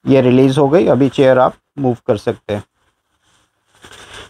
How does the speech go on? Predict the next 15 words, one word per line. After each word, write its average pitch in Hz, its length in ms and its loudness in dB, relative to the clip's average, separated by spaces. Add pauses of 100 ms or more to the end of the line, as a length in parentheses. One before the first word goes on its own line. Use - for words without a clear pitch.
(120)
टायर 151 260 2
इसके 156 280 -4
काफ़ी 143 300 -2
मोटे 147 300 -2
हैं, 147 120 0
नॉर्मल 139 440 0
जो 147 100 2
व्हीलचेयर 143 440 2
आती 135 240 0
है 143 60 2
उससे 135 220 -4
डबल 127 300 0
मोटे 139 320 -2
टायर 139 280 2
हैं, 147 180 -4